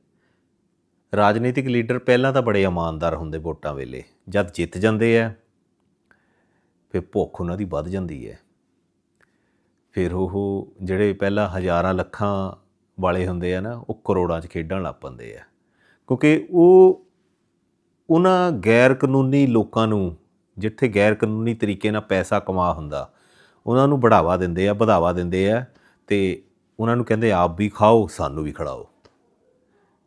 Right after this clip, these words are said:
ਇਹ ਪੈਸੇ ਦੀ ਭੁੱਖ ਹੈ, ਇਮਾਨਦਾਰੀ ਖਤਮ। ਇੱਦਾਂ ਹੀ ਜਿਹੜੇ ਧਰਮ ਦੇ ਵਿੱਚ ਬਾਬੇ ਆ,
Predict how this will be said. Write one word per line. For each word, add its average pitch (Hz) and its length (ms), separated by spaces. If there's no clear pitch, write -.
ਇਹ 104 100
ਪੈਸੇ 87 360
ਦੀ 92 100
ਭੁੱਖ - 440
ਹੈ, - 260
ਇਮਾਨਦਾਰੀ 110 720
ਖਤਮ। 85 380
ਇੱਦਾਂ 117 340
ਹੀ 147 280
ਜਿਹੜੇ 135 400
ਧਰਮ 98 380
ਦੇ 107 120
ਵਿੱਚ 110 580
ਬਾਬੇ 90 560
ਆ, 92 180